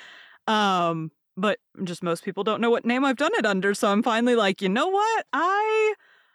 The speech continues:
have several people that know that are willing to support me in all this," and I'm like, "I just don't, there's a whole lot of people that I know would be supportive if they knew about it," and I'm like, "I feel like I'm being,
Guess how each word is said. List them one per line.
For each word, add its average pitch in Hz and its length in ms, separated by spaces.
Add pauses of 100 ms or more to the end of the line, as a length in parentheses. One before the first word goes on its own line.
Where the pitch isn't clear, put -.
(840)
have 220 320
several 247 300
people 294 460
that 208 280
know 208 680
that 214 160
are 190 40
willing 196 300
to 190 80
support - 360
me 240 100
in 240 80
all 247 160
this," 254 260
and 214 80
I'm 202 140
like, 196 260
"I 269 280
just 339 240
don't, 285 340 (260)
there's 294 180
a 269 120
whole 311 260
lot 320 140
of 302 100
people 277 300
that 214 160
I 190 80
know 185 220
would 190 260
be 254 140
supportive 277 500
if 196 120
they 180 140
knew 185 260
about 330 300
it," 403 200
and 240 80
I'm 240 100
like, 233 160
"I 226 80
feel 294 220
like 285 180
I'm 240 120
being, 247 380